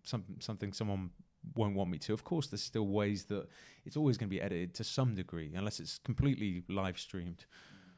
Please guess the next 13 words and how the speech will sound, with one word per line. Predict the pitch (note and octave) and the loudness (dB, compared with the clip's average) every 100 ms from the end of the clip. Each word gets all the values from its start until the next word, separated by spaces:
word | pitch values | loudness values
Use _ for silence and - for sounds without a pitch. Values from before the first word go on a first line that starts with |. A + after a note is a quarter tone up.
| _ _ _ _ _ | _ _ _ _ _
But | A2+ | -4
that's, | A#2+ - - | -4 -4 -4
that's | C3+ A2 | -2 -2
kind | - D#3 | 0 0
of | G#2 | 0
the | |
beauty | G2+ C3+ C#3+ | 0 -2 0
of | G2+ | 0
it, | F#2 - | 0 -2
is, | G#2 G#2 | -4 -2
like, | G2 | -2
it's, | G#2 - - | -2 -4 -2
um, | G#2 G#2 G2+ | 0 0 -2